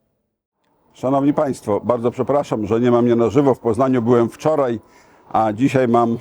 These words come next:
obowiązki związane z Dniem Edukacji Narodowej w Białymstoku. Unia Metropolii Polskich,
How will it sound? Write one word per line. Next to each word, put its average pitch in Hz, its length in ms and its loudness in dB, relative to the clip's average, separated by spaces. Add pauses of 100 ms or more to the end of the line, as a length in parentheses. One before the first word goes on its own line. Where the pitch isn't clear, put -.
(120)
obowiązki 127 580 -2
związane 120 520 0
z 92 80 -8
Dniem 131 260 2
Edukacji 120 760 -2 (300)
Narodowej 117 680 -2 (140)
w 113 100 -8
Białymstoku. 127 720 -2 (880)
Unia 185 220 2
Metropolii 151 580 0
Polskich, 139 760 -2